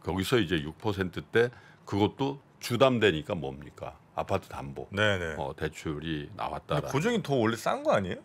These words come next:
Speaker 1: 아니, 이게 그, 그때그때 틀려요. 이 금리 상황에 따라서.
Speaker 2: 어.
Speaker 1: 예. 예, 지금은 금리가 올라가는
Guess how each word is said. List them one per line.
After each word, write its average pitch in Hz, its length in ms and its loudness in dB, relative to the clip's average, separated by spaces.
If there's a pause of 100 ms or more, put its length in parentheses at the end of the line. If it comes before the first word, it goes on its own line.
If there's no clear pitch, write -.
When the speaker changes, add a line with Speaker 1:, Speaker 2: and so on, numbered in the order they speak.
(140)
Speaker 1:
아니, 117 280 6
이게 90 260 0
그, 110 220 2 (140)
그때그때 139 640 2
틀려요. 104 500 -2 (160)
이 90 120 -6
금리 110 320 -2
상황에 113 440 0
따라서. 78 320 -2
Speaker 2:
어. 82 460 -4
Speaker 1:
예. 71 180 -2 (640)
예, 82 160 -2
지금은 127 320 4
금리가 113 300 2
올라가는 98 760 4